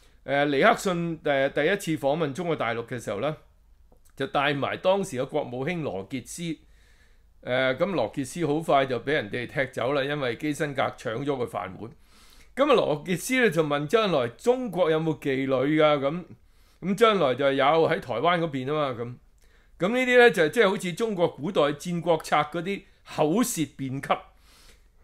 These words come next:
噉呢啲呢，有啲係真，有啲假，就唔理佢啦。噉啊，周恩來係一個好叻嘅人，呢個冇懷疑嘅，但係佢所做嘅嘢唔係啲好事，噉呢個亦都冇懷疑。但我想講呢，就係話，當有人問佢，啲西方嘅人士問佢點樣睇法國革命呢，佢就話：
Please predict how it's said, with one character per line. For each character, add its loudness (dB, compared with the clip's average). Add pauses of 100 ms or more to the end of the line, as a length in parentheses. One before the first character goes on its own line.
(180)
噉 8
呢 6
啲 6
呢， 6
有 6
啲 2
係 -6
真， 6
有 2
啲 2
假， 2
就 2
唔 -8
理 0
佢 6
啦。 6
噉 0
啊， 2
周 6
恩 4
來 2
係 2
一 -4
個 0
好 0
叻 4 (100)
嘅 0
人， -2
呢 -4
個 4
冇 0
懷 2
疑 -4
嘅， 4
但 0
係 -2
佢 -2
所 0
做 0
嘅 0
嘢 0
唔 -10
係 -4
啲 -4
好 -2
事， -8 (380)
噉 0
呢 4
個 6
亦 4
都 -2
冇 2
懷 -2
疑。 -14 (300)
但 6
我 12
想 4
講 4
呢， 6
就 6
係 8
話， 8
當 4
有 4
人 2
問 0
佢， 4
啲 -4
西 0
方 0
嘅 0
人 0
士 -6
問 -4
佢 -2
點 -4
樣 -4
睇 -2
法 0
國 -2
革 -2
命 -8
呢， -2
佢 -2
就 -4
話： -2